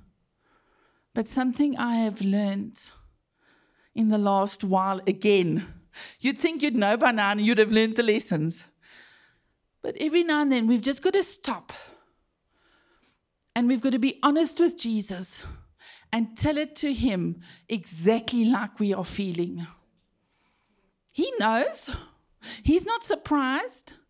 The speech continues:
Stop being religious to Jesus. He sees past all the fancy language and the these and the thous. He wants you to be real with him. And if you need to be mad, it sounds disrespectful, but it's not.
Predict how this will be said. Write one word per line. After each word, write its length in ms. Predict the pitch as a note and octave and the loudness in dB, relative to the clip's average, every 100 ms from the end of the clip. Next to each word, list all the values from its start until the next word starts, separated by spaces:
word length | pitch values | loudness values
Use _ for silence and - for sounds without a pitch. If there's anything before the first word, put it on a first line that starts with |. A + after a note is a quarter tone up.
| - - - | -18 -18 -16
Stop 360 | - G#4 G#4 | -2 0 2
being 220 | G4+ F#4+ | 2 4
religious 600 | F4+ F4+ D#4 D#4 F4 F#4 - | 4 4 4 4 2 0 2
to 140 | E4 | 0
Jesus. 840 | A#3+ C#4+ C4 G#3 A3 D3+ - - - - _ _ _ - - - | 2 0 0 2 2 0 -4 -10 -12 -18 _ _ _ -20 -20 -2
He 160 | D#4 | 0
sees 400 | G4+ - G#4+ A#4+ - | 0 -2 -4 -6 0
past 360 | F4+ F#4 - | 4 4 2
all 140 | D#4+ D#4+ | -2 0
the 100 | E4+ | 0
fancy 540 | F#4+ D#4 D#4+ - D#4+ | 2 0 0 -2 0
language 500 | C#4 C4+ C#4 D4 - - - | 0 0 0 -2 -6 -12 -6
and 180 | C4+ C#4 | -2 0
the 60 | C#4 | 0
these 360 | A#3 C4 C#4 | 0 -2 -2
and 140 | D4+ C#4 | 0 0
the 100 | A#3+ | 2
thous. 600 | A3 F#3+ E3 E3+ - - - _ _ - - - | 2 2 -4 -10 -10 -12 -16 _ _ -20 -20 -2
He 180 | D#4+ E4+ | 4 4
wants 420 | D4+ F4 G4+ - | 6 4 4 2
you 100 | F#4+ | 2
to 120 | E4 | 2
be 160 | D#4 D#4 | 2 2
real 380 | B3 D4 D4+ D4 | 4 4 4 4
with 160 | C#4+ | 2
him. 580 | C4 G3+ E3 G#3 G3+ G3+ - - - - - | 0 -2 -2 -6 -6 -10 -18 -20 -20 -20 -6
And 120 | D#4+ | -4
if 140 | F4 E4 | -2 -4
you 140 | F4 | -6
need 180 | F#4 G4+ | -4 -4
to 100 | A#4+ | 0
be 160 | F#4+ | 2
mad, 500 | D4+ D4+ C#4+ D4+ D4+ - - _ _ _ _ _ _ _ _ - | 4 2 2 -2 -6 -12 -20 _ _ _ _ _ _ _ _ -4
it 100 | B3+ | -2
sounds 360 | C#4+ C4 B3+ | 0 0 0
disrespectful, 800 | D4+ D4 D4 - C#4 C#4 D#4+ D4+ | -4 -4 -6 -2 -2 -2 -4 -2
but 160 | B3+ A#3+ | -2 -2
it's 220 | A#3+ A#3+ | -4 -2
not. 520 | A#3+ G#3 - - - | -2 -2 -8 -16 -18